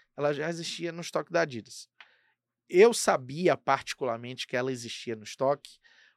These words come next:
porque, é, quando eu estava no Bahia, eu, eu tentei fazer uma, uma espécie de collab com a Adidas. Que collab, pra quem não conhece a expressão, é quando duas marcas se juntam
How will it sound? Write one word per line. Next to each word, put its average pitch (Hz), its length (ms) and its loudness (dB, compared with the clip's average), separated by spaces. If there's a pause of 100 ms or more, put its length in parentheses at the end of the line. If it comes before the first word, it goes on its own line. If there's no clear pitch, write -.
(120)
porque, 147 520 -6 (540)
é, 135 280 2 (100)
quando 190 240 0
eu 196 60 8
estava 131 300 -4
no 131 80 -12
Bahia, 139 440 -2 (240)
eu, 143 160 -6 (160)
eu 135 140 -8
tentei 170 400 0
fazer 139 480 0
uma, 139 480 -4
uma 127 260 -10
espécie - 480 -2
de 131 80 -12
collab 147 720 2 (360)
com - 100 -6
a 160 80 0
Adidas. 127 600 -8 (720)
Que 151 640 -2 (100)
collab, 160 600 4 (220)
pra 143 160 2
quem - 160 -8
não 143 160 -8
conhece 139 380 -2
a 135 40 -4
expressão, 139 640 -4
é 156 60 -14
quando 151 280 -10
duas 156 260 -2
marcas 143 400 -2
se - 160 -8
juntam 165 500 -8